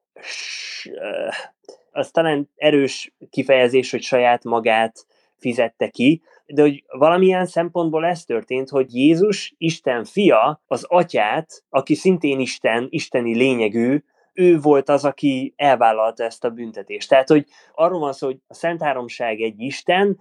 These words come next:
kitalált egy megváltási tervet, amiben a különböző személyei más feladatot, de elvállalták ezt a részt, és tudom, hogy a Szent Háromság az könnyen megakad az ember benne, de az a kulcsa annak, amit mondasz, hogy itt Isten lényegében egy isteni személy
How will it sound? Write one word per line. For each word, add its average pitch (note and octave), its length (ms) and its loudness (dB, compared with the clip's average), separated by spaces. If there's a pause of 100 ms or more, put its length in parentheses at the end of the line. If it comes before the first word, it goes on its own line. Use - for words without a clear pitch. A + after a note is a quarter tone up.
(140)
kitalált C#3+ 840 0
egy C3+ 180 -4
megváltási C#3 800 0
tervet, C3+ 500 0
amiben C3 320 -6
a C3 80 -6
különböző C3+ 840 -2
személyei B2 920 2 (320)
más E3 640 0
feladatot, E3+ 760 -2
de C#3+ 400 -6
elvállalták A2+ 920 -2
ezt A#2+ 240 -10
a A#2+ 40 -6
részt, D#3+ 280 -4
és F#3+ 200 0 (240)
tudom, G#3+ 260 2
hogy F#3+ 160 0
a E3+ 60 2
Szent F#3 220 -6
Háromság E3+ 460 -2
az D#3 320 -4
könnyen E3 260 4
megakad C#3 400 0
az B2 120 0
ember B2 300 2
benne, D#3+ 300 0
de E3 240 2 (320)
az F#3+ 220 4
a G3 80 2
kulcsa D#3+ 420 2
annak, C#3+ 280 -4
amit B2 200 -6
mondasz, C#3 380 -2
hogy C#3+ 140 -2
itt D3 240 -6
Isten D3+ 360 0
lényegében C#3 560 2
egy C#3 160 -4
isteni D#3 420 0
személy C3+ 540 2